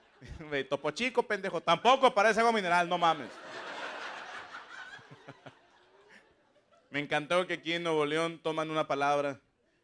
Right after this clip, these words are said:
y se le dan como quince significados, ¿no? Entonces es difícil saber de qué te hablan. Por ejemplo, la palabra pedo. Así como suena, ¿no? En mi tierra, pues,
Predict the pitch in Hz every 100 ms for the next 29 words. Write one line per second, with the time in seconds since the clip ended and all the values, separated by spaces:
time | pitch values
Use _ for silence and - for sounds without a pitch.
0 | _ 117 123 117 123 131 127 127 120 113
1 | 147 143 139 127 117 117 - 110 98 95
2 | - 110 101 101 _ 98 107 113 120 127
3 | 135 123 110 120 113 113 135 156 147 110
4 | 113 107 160 180 156 120 113 _ _ _
5 | 120 - 131 147 147 139 - 147 113 90
6 | _ _ _ _ _ _ _ - 135 175
7 | 190 147 135 98 87 104 120 _ _ _
8 | _ _ _ _ 101 151 123 175 185 185
9 | - 165